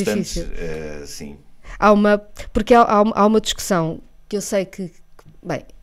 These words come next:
Speaker 2: eventualmente mais jurídica e menos interessante nesta conversa, mas que eu acho que justifica algumas das reticências que algumas pessoas têm que pôr, colocar na Constituição, que é
Speaker 1: Hum.
Speaker 2: saber se o campo de direitos é um campo que os animais possam ter, porque os direitos são uma constelação, digamos assim, das nossas regras sociais,
Speaker 1: Hum.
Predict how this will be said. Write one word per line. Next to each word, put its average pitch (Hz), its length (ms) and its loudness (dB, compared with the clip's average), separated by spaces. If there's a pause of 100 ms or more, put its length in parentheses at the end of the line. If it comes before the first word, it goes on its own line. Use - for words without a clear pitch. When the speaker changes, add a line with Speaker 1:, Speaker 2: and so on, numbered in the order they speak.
(140)
Speaker 2:
eventualmente 196 480 -6
mais 190 180 -4
jurídica 175 440 -12
e - 20 -10
menos 185 200 -14
interessante - 440 -12
nesta 202 240 -6
conversa, 185 480 -4
mas 202 180 -8
que - 100 -16 (400)
eu 226 100 -2
acho 254 140 -2
que - 100 -10
justifica 262 680 -6
algumas 202 540 -4
das 185 420 -6
reticências 208 560 -4
que - 80 -8
algumas 185 260 -8
pessoas - 260 -10
têm 190 160 -8
que 185 60 -16
pôr, 180 160 -10
colocar 180 380 -10
na 175 60 -10
Constituição, 185 600 -10 (360)
que 226 60 -4
é 214 40 2
Speaker 1:
Hum. 214 40 -6
Speaker 2:
saber 220 220 0
se - 100 -10
o 208 40 -4
campo 220 280 -2
de 180 60 -12
direitos 185 600 -8 (300)
é 185 100 2
um 196 80 -2
campo 202 260 -2
que - 80 -16
os 180 100 -12
animais 180 300 -6
possam 220 300 -8
ter, 285 160 -6
porque - 180 -16
os 170 60 -8
direitos 202 320 -6
são 185 100 -8
uma 175 100 -8
constelação, 196 760 -4
digamos 175 360 -8
assim, - 180 -10
das 170 160 -10
nossas 170 260 -8
regras 175 340 -4
sociais, 180 640 -6
Speaker 1:
Hum. 180 40 -6